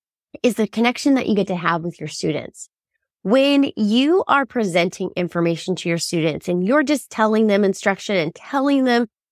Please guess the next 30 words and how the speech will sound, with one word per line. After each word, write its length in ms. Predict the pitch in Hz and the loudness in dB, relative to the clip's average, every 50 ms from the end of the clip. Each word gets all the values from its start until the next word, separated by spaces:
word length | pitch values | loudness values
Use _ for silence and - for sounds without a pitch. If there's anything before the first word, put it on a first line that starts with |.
| - 220 | -2 0
about 260 | 214 208 190 - 190 | 2 2 2 2 2
what 220 | 196 208 208 - | 0 0 0 0
they 120 | 220 202 202 | -2 0 2
need 220 | 208 190 190 175 - | 2 2 0 -2 -2
to 100 | - 190 | -4 -2
know, 380 | 180 170 165 165 165 185 202 - _ _ _ _ _ _ _ _ _ | 0 2 2 2 2 0 -2 -6 _ _ _ _ _ _ _ _ _
that 180 | 302 311 381 381 - | -4 -2 -2 -2 0
only 320 | 285 294 320 339 370 381 285 | 0 2 2 4 4 4 4
goes 260 | 302 269 262 240 - | 2 2 0 0 -2
so 220 | - 254 233 214 | -2 -2 -2 -2
far. 460 | - - 240 262 254 202 - 190 190 - _ _ _ _ - | -2 0 0 0 0 0 -2 -4 -10 -16 _ _ _ _ -2
And 220 | 285 285 285 277 | 0 2 2 2
really, 240 | 330 392 440 466 403 | 2 2 2 2 2
there's 220 | 302 294 277 - - | 2 2 0 0 0
only 460 | - 240 269 320 339 415 392 339 254 247 | 0 2 2 4 4 4 4 2 2 0
so 200 | - - 254 285 | 0 2 2 4
many 220 | 302 294 277 226 | 4 4 2 0
students 400 | - - 262 233 240 220 190 - | -2 -2 -2 0 0 0 -2 -2
that 160 | - 196 - | -6 -6 -6
can 160 | - 233 202 | -4 -4 -2
receive 540 | 185 226 214 - - - 262 269 285 302 240 | -2 -2 -4 -4 -4 -2 0 0 0 0 0
information 720 | - - 233 233 214 214 196 190 180 208 220 - 220 202 185 | -2 -2 -2 -2 -2 -2 -2 0 0 -2 -2 -4 -4 -2 0
in 80 | 190 | 0
that 160 | 185 175 - - | 0 -2 -2 -4
auditory 560 | - 190 202 196 196 - - 202 185 175 175 | -6 -4 -4 -4 -6 -6 -4 -4 -2 -2 -2
way. 440 | 165 160 190 196 190 160 - - - _ _ _ _ _ _ _ _ _ _ _ - | -2 -2 -2 0 -2 -2 -4 -8 -14 _ _ _ _ _ _ _ _ _ _ _ 0
But 120 | 269 226 | 0 2
when 200 | 220 302 302 294 | 4 4 4 4
you 140 | 285 262 233 | 4 2 0
take 340 | - - - - 330 392 | -2 -4 -2 0 0 0